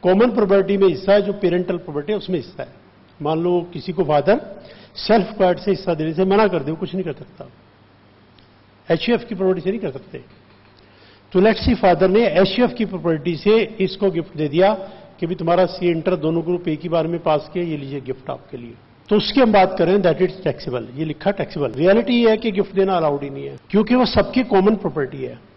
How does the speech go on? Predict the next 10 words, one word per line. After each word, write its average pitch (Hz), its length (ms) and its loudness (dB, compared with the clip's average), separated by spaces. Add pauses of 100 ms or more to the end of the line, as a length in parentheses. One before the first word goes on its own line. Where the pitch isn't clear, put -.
(760)
आप 180 160 6
बताइए 185 380 4
सारी 190 300 4
class 170 360 2
ने 196 120 2
सौ 175 200 -4
सौ - 120 -8
रुपया 170 180 -2
contribute 139 520 -8
किया 139 280 -8